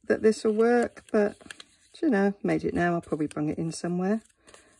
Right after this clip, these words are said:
Um, but this is the dictionary page before. So once it's waxed up, it's actually got a really,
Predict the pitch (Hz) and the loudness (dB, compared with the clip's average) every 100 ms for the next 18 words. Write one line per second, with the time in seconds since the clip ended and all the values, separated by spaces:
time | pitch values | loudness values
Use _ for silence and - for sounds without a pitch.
0 | - 196 190 196 202 - - 220 202 - | -4 2 4 2 0 -6 -2 2 2 -2
1 | - - - - - _ _ _ - - | -20 -20 -20 -20 -20 _ _ _ -20 -20
2 | - _ - - - - - - - - | -20 _ -20 -20 -20 -20 -20 -20 -20 -20
3 | - _ - - - 254 - 240 - 208 | -20 _ -20 -10 2 2 4 0 4 4
4 | 196 - 208 - 185 180 - 175 165 - | 4 4 4 4 -2 0 0 0 0 -2
5 | 170 - 190 151 147 - - 208 190 - | -6 -2 0 2 0 -4 0 2 2 0
6 | - _ _ _ _ _ _ _ _ 220 | -8 _ _ _ _ _ _ _ _ -4
7 | 240 - 202 - - - - _ - - | -4 0 -2 -2 -10 -12 -14 _ -20 -20
8 | - - - 226 - - - 180 - - | -20 -12 -2 -2 -2 -8 -4 -4 -4 -4
9 | 226 220 - - 147 - _ _ _ _ | -2 -2 -2 0 0 0 _ _ _ _
10 | - - 170 175 180 170 170 170 | -4 0 2 4 4 4 2 0